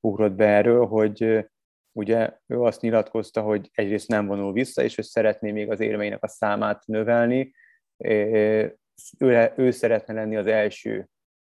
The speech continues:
aki száz nemzetközi versenyen megnyert éremmel vonul vissza, és ehhez négy darab érem kellene már csak. És ugye a világbajnokság és az Európa-bajnokságot is idén rendezték volna meg, és hát nyilván ezeken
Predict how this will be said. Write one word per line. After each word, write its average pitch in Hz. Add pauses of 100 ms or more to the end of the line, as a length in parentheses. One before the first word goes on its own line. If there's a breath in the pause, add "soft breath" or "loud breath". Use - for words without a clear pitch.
aki 104
száz 101
nemzetközi 107
versenyen 107
megnyert 107
éremmel 107
vonul 104
vissza, 107
és 107
ehhez 104 (180)
négy 110
darab 101
érem 104
kellene 101
már 101
csak. - (320 soft breath)
És -
ugye 113
a 107
világbajnokság 107
és 110
az 104
Európa-bajnokságot 104
is 113 (320 soft breath)
idén 107
rendezték 107
volna 107
meg, 131
és -
hát 110
nyilván 104
ezeken 104